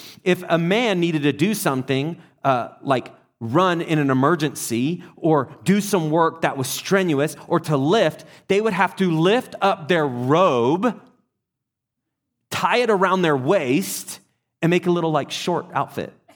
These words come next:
okay? That's what it means. So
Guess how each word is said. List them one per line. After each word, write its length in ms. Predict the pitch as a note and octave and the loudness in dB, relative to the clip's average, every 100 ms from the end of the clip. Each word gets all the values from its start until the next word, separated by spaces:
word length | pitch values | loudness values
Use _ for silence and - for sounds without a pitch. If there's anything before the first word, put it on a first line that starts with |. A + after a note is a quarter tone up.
| _ A#2 | _ -8
okay? 320 | C3 A#2+ D3+ - - - _ _ _ _ _ _ - | -4 -4 -6 -16 -20 -20 _ _ _ _ _ _ -4
That's 240 | C#3+ - | -2 0
what 100 | D#3+ | 0
it 120 | E3 | 2
means. 380 | G3 B3+ B2+ - - - | 2 0 0 -4 -16 -12
So 240 | - G3 | -2 -2